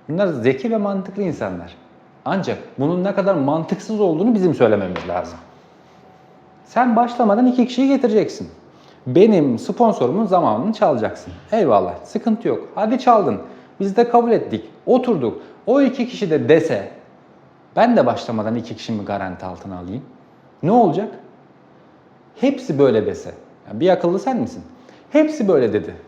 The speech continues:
Yüzlerce kişilik organizasyonunuz var ama kimse başlamamış. Hiçbir işe yaramaz.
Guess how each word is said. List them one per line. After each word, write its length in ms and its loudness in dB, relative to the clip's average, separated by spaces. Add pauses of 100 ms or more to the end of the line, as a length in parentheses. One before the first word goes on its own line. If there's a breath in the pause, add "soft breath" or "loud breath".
(200)
Yüzlerce 520 2
kişilik 320 -4
organizasyonunuz 840 0
var 240 0 (360)
ama 280 -6
kimse 560 -6 (160)
başlamamış. 760 -8 (640)
Hiçbir 280 -4
işe 180 -4
yaramaz. 460 -4